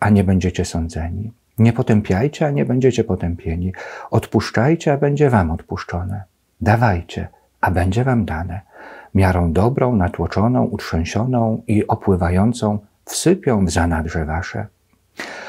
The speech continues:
Odmierzą wam bowiem taką miarą, jaką wy mierzycie”. W czerwcu dwa tysiące czternastego roku,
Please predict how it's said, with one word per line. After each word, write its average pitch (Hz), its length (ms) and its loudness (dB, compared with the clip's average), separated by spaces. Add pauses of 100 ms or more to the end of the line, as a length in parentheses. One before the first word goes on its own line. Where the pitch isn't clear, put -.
(220)
Odmierzą 110 540 6
wam 90 220 2
bowiem 104 460 0 (240)
taką 135 360 -2
miarą, 143 520 -2 (240)
jaką 90 340 0
wy 80 140 -2
mierzycie”. 80 580 -8 (1900)
W - 80 -16
czerwcu 120 380 0
dwa 98 160 2
tysiące 104 400 0
czternastego 92 600 0
roku, 139 600 0